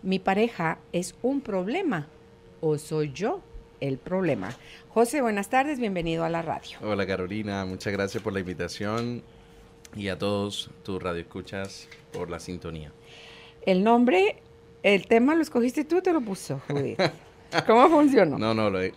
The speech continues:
Speaker 2: lo, lo escogí yo. Yo le
Speaker 1: Ok.
Speaker 2: coloqué dos temas, eran, ah, muy parecidos, pero ese fue el que más le llamó la atención. Eh, lo escogí porque, bueno, siempre que, que vengo, que, que acepto la invitación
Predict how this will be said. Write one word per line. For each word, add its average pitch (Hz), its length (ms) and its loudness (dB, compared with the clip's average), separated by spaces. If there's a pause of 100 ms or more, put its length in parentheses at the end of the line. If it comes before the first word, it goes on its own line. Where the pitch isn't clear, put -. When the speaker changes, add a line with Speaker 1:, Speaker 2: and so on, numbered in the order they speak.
Speaker 2:
lo, 95 300 -2
lo 90 120 -6
escogí 117 480 -6
yo. 127 280 2 (380)
Yo 120 120 2
le 135 100 4
Speaker 1:
Ok. 143 40 0
Speaker 2:
coloqué 123 320 2
dos 135 220 0
temas, 147 340 2
eran, 117 280 -2 (100)
ah, 107 100 -4
muy 117 220 -4
parecidos, 123 500 0
pero 101 340 -2 (120)
ese 101 240 -6
fue 117 160 -4
el 113 80 -6
que 113 100 -4
más 107 480 -6
le 101 140 -6
llamó 92 180 -6
la 98 80 -4
atención. 113 540 -8 (640)
Eh, 87 580 -4
lo 95 160 -4
escogí 107 400 -2
porque, 123 460 -2
bueno, 92 260 -8
siempre 107 400 -10
que, 101 300 -4
que 98 100 -4
vengo, 107 460 -6 (600)
que, 101 280 -8
que 101 80 -6
acepto 104 320 -8
la 120 80 -4
invitación 101 640 -8